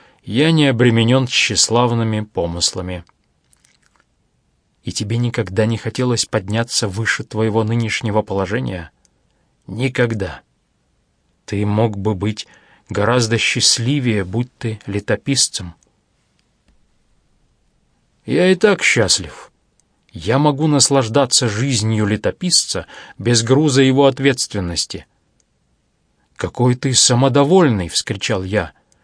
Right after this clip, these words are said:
«Это надо же упиваться своим положением изгоя!»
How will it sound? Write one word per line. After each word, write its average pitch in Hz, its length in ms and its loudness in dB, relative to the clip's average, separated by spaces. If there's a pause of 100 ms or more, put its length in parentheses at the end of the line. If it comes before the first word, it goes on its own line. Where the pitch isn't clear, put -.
(120)
«Это 101 200 -2
надо 147 260 2
же 120 140 4
упиваться 123 560 2
своим 127 340 2
положением 135 720 2
изгоя!» 123 680 2